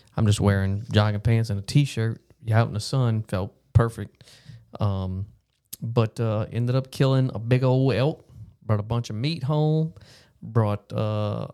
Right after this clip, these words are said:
uh, uh, some antlers home to hang up on the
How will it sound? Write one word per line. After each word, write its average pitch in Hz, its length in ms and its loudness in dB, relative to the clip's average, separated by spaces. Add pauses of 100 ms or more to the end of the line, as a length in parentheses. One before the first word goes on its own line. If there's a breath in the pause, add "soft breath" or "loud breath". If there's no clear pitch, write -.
uh, - 40 -4
uh, - 480 -4
some - 300 -2
antlers 143 400 2
home 143 580 2
to 127 100 -2
hang 131 240 4
up 135 180 -2
on 135 200 2
the 113 140 0